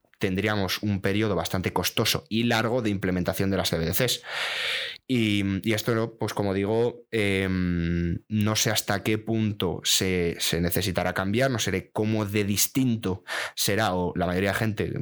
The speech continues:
o diría que nadie sabe cómo de distinto sería el nuevo sistema con las C B D Cs y hasta qué punto las entidades bancarias o las entidades financieras necesitarían reestructurar sus sistemas, ¿vale? Pero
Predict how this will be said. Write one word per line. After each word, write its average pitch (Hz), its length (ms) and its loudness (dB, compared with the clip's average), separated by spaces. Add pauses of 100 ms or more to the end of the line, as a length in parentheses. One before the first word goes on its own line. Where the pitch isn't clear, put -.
o 76 80 -2
diría 87 260 0
que 90 80 0
nadie 95 300 0
sabe 104 260 0
cómo 98 220 0
de 98 100 0
distinto 98 640 0 (220)
sería 98 340 0
el 87 80 -2
nuevo 95 180 0
sistema 104 380 0
con 92 80 0
las 85 140 -2
C 98 80 0
B 101 80 0
D 107 100 0
Cs 127 240 0
y 123 40 0
hasta 95 240 -2
qué 104 120 0
punto 117 480 -2 (240)
las 95 180 0
entidades 98 840 0
bancarias 98 680 0
o - 20 2
las 90 140 -2
entidades 92 260 0
financieras 104 400 0
necesitarían 95 540 0
reestructurar 104 500 -2
sus - 160 -4
sistemas, 87 540 -2 (400)
¿vale? 98 220 0 (420)
Pero 104 260 2